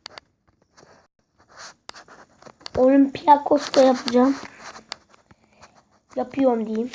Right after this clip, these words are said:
Oo, kim la o? Chelsea.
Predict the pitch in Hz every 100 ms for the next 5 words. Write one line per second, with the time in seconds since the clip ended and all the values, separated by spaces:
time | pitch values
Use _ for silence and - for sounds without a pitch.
0 | - _ _ _ _ _ _ _ _ _
1 | _ _ _ _ _ _ 320 349 349 285
2 | - 370 415 415 440 494 - - - -
3 | 392 415 - 370